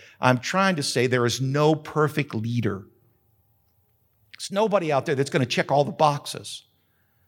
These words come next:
But there's some people that are better than others. And let me just kind of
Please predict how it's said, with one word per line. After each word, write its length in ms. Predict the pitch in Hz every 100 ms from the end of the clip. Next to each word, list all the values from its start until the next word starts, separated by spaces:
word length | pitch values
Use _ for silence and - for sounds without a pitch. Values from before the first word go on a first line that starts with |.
| _ _ _ _
But 140 | 147
there's 240 | 165 208 208
some 240 | 208 220
people 640 | 220 226 226 233 240 -
that 160 | - 117
are 80 | 107
better 420 | 90 - 131 147
than 160 | 143 123
others. 500 | 101 92 - - - _ _ _ _ _ _ _ _ _ _ _ 403 403 _ _ _ _ _ _ _ _ _ _ _ _ _ - _ _ _ _ _ -
And 120 | 151
let 80 | 185
me 120 | 214
just 260 | 214 208
kind 220 | - 185
of 100 | 165